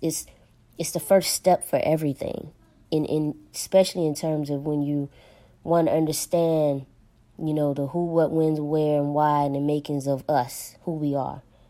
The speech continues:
So self-awareness, I mean, what is it? I mean, in some people,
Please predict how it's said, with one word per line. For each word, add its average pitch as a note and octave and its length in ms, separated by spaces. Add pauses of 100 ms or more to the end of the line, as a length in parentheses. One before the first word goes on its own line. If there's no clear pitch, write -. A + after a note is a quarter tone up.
(800)
So - 180
self-awareness, F#3+ 680
I E3+ 40
mean, E3 160
what F3 140
is D#3+ 160
it? B2+ 140 (460)
I C#3+ 80
mean, C#3+ 340 (160)
in D3 320 (500)
some E3 240
people, F#3 540